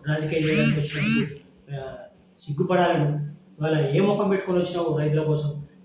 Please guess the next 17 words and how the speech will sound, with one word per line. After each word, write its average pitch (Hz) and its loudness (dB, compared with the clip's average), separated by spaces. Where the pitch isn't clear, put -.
నీ 147 -2
పరిపాలనలో 190 2
రైతులకు 202 2
బీడీలు 185 4
వేసిన 160 -2
ఘనత 147 -2
నీది. 143 -4
అటువంటిది 180 0
రైతులను 185 2
దగ్గర 160 0
రాకుండా 185 -2
చేసినావు. 147 -8
రైతు 190 0
ఆత్మహత్యలు 180 2
పట్టించుకోవాలని 170 -2
చెప్పేసి 165 -6
మేము, 147 -8